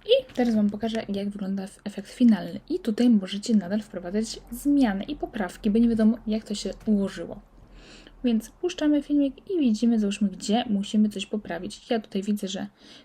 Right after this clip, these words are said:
tutaj mi za bardzo twarz gdzieś odleciała. Wtedy naciskam, ponownie przychodzę, naciskam na ten kwadrat, na ten pasek na dole, przesuwam, klikam w maskę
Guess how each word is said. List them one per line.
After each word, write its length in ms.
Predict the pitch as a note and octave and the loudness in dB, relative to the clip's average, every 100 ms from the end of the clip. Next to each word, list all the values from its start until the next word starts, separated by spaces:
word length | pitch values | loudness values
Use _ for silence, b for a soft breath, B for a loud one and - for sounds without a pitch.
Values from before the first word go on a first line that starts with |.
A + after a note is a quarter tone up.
| - | -8
tutaj 240 | B3 A3 | 0 4
mi 120 | G#3 | 6
za 120 | G3+ G3 | 4 -2
bardzo 260 | G3 F#3+ | -6 -8
twarz 200 | F#3+ F#3 | -8 -10
gdzieś 180 | - F#3+ | -10 -6
odleciała. 640 | C#4 D4 D#4 C#4+ C4+ C#4 C#4+ B B B | -4 -2 -2 -2 -2 -2 -6 B B B
Wtedy 260 | - D4 A#3+ | 2 6 6
naciskam, 600 | G#3 G#3 G#3 - F#3 G3+ - _ | 4 0 -8 -8 -8 -10 -14 _
ponownie 340 | C#4+ B3+ G#3 F#3+ | 0 4 4 4
przychodzę, 580 | - - A3+ G#3 F#3+ G3+ _ _ | -4 -4 -2 -2 -4 -8 _ _
naciskam 720 | G#3 C4 - G#3 - - F#3+ F#3+ | 0 0 0 -2 -2 -8 -8 -4
na 160 | G3 | -4
ten 180 | G3+ G3+ | -4 -8
kwadrat, 440 | G3+ D#4 D4 C4+ C4 | -4 -2 0 -2 2
na 140 | B3 | 0
ten 240 | A3+ G#3+ G#3 | 4 6 6
pasek 300 | A3 - F#3 | 2 -6 -4
na 140 | A#3 | 0
dole, 320 | D#4 B3 D#4+ - B B B B _ - | 2 2 2 -6 B B B B _ -8
przesuwam, 720 | - - F4 - A3+ G#3 C#4 A#4+ - _ _ _ _ _ _ _ _ _ _ _ _ B B B B _ | -2 0 -2 0 2 4 2 -2 -12 _ _ _ _ _ _ _ _ _ _ _ _ B B B B _
klikam 460 | - D#4 B3+ G#3+ G#3 | -2 0 2 2 2
w 140 | G3 G3+ | 2 8
maskę 560 | G#3+ G#3+ G#3 - - | 8 8 4 0 -2